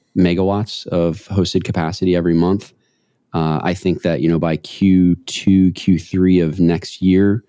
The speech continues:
we'll, we will be able to push that up to seventy, seventy-five.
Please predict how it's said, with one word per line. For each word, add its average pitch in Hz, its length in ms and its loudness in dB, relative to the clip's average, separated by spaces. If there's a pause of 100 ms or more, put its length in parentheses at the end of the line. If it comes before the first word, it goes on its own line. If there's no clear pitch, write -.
(380)
we'll, 98 200 2
we 98 120 -2
will 95 120 2
be 90 100 2
able 82 100 0
to - 40 -18
push - 200 -2
that 85 160 0
up 85 120 -2
to - 100 -8
seventy, 87 460 0
seventy-five. 87 840 -2